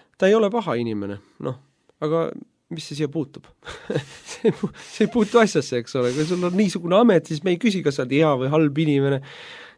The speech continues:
Jah, isiku, isiku iseloomuomadused on nagu poliitikas väga olulised, aga, aga noh, kas sa tööga hakkama ka saad? Ja vastus on, et Rõivas ei saa absoluutselt oma tööga hakkama. Ja see on üks põhjus, miks meil Eestis on see immigratsiooniteema nii hapuks läinud, et, et ei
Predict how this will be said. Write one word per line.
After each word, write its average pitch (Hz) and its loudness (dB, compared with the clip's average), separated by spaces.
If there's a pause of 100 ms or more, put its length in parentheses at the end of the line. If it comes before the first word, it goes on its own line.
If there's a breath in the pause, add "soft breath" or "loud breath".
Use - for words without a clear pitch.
Jah, 165 2 (100)
isiku, 175 -2 (260)
isiku 190 -2
iseloomuomadused 165 4
on 151 2
nagu 143 0
poliitikas 160 0
väga 170 2
olulised, 143 2 (600 soft breath)
aga, 143 -2 (140)
aga 143 -2
noh, 147 -2
kas - -6
sa 156 0
tööga 160 6
hakkama 180 0
ka 196 0
saad? 135 0
Ja 131 -4
vastus 143 -6
on, 123 -4
et - -14
Rõivas 135 -2
ei 120 -8
saa 143 -6
absoluutselt 156 -8
oma 90 -8
tööga 92 -10
hakkama. 98 -8
Ja 110 -4
see 196 8
on 170 8
üks - -6
põhjus, 120 2
miks 123 -6
meil 127 2
Eestis 131 0
on 117 0
see 117 0 (520 loud breath)
immigratsiooniteema 127 2
nii 135 0
hapuks 120 -2
läinud, 110 0
et, 107 -8 (840 loud breath)
et 113 -2
ei 151 2